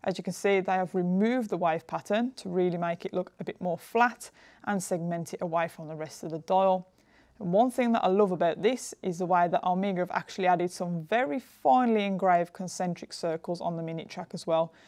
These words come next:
just to bring a little bit of texture into it, which I think is a fantastic attention to detail from Omega there. The applied hands and numeral markers on this piece are fully loomed. Look at that beautiful loom shot.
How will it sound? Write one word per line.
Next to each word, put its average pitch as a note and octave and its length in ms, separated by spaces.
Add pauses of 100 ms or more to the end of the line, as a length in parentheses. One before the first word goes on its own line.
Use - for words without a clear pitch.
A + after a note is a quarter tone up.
(180)
just C#4 200
to D4+ 80
bring B3+ 220
a F#3 80
little F#3+ 260
bit E3 160
of F3+ 120
texture - 440
into E3+ 300
it, F3+ 180 (400)
which G#3 240
I G#3+ 160
think G3 300
is F#3 160
a F3 80
fantastic F3+ 840
attention E3+ 440
to - 80
detail D#3 420
from E3 200
Omega D#3 440
there. D#3 300 (540)
The A#3 80
applied C#4+ 400
hands B3 280
and G#3+ 140
numeral G3+ 240
markers F#3 400
on F3+ 160
this F3 140
piece F#3 360
are A3 200
fully F3 280
loomed. A3+ 560
Look - 180
at F3 120
that F3 160
beautiful D#3+ 440
loom B3 280
shot. B3 360